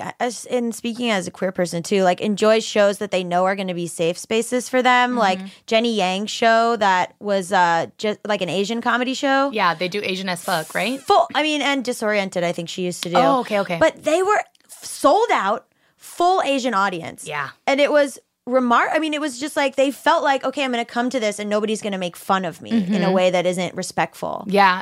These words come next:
Speaker 2: it's, it's really beautiful to see. Al-, our, also, our audience is not only Latinx, which is kinda cool 'cause a
Speaker 1: Mm-hmm.
Speaker 2: lot, a lot of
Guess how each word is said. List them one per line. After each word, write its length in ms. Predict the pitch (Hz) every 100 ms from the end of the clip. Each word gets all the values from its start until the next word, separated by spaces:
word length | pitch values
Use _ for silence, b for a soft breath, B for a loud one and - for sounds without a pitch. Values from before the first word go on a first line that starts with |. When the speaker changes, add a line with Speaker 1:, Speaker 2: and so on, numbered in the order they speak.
| -
Speaker 2:
it's, 340 | 226 - - B B B
it's 200 | 233 262
really 200 | 349 453 466
beautiful 320 | 277 269 294
to 140 | - 262
see. 440 | - 214 202 202 -
Al-, 180 | 262 -
our, 180 | 285 320
also, 360 | 262 294 311 415
our 140 | 403 294
audience 480 | 214 220 285 339 - -
is 180 | 220
not 320 | 190 185 208 254
only 520 | 214 208 208 220 214
Latinx, 600 | 196 180 180 190 175 -
which 100 | 180
is 140 | 185 -
kinda 280 | 208 226 233
cool 260 | 254 233
'cause 160 | - 175
a 60 | 185
Speaker 1:
Mm-hmm. 40 |
Speaker 2:
lot, 340 | 180 180 196 196
a 140 | 190
lot 260 | 185 175 185
of 160 | 208